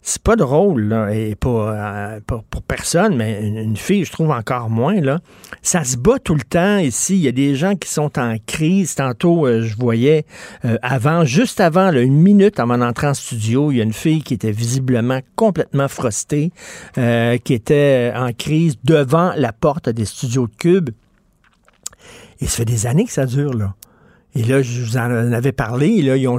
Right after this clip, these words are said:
comme transformé le parc, puis on dit, « Ça va être beau, on va faire les jardins. Les jardins d'Émilie Gamelin, ça va être beau », puis tout ça. C'est, c'est la même crâne qui se tient là, là.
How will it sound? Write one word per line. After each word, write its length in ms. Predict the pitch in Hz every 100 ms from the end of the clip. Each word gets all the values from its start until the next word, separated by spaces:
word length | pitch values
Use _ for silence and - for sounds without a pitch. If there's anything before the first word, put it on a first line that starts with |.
| 113
comme 180 | 156 139
transformé 800 | 143 156 - - 127 135 135 143
le 140 | 127
parc, 260 | 107 127 120 -
puis 100 | 123
on 80 | 104
dit, « 140 | 104
Ça 160 | - 101
va 80 | 117
être 80 |
beau, 300 | 107 104 120
on 40 | 117
va 100 | 110
faire 200 | - 123
les 200 | 117 123
jardins. 580 | 113 135 123 123 120 120 - - - _
Les 180 | 156 151
jardins 680 | 135 196 202 165 139 185 202
d'Émilie 360 | 175 147 147 160
Gamelin, 460 | 139 123 123 131
ça 240 | - 208 202
va 180 | 180
être 120 | 170 123
beau », 260 | 131 147
puis 140 | - 117
tout 80 |
ça. 160 | - 135 98
C'est, 180 | - 95
c'est 140 | -
la 80 | 120
même 240 | 147 165
crâne 340 | - 160 185 160
qui 100 | -
se 100 | -
tient 260 | 127 110
là, 220 | 127 214
là. 100 | 127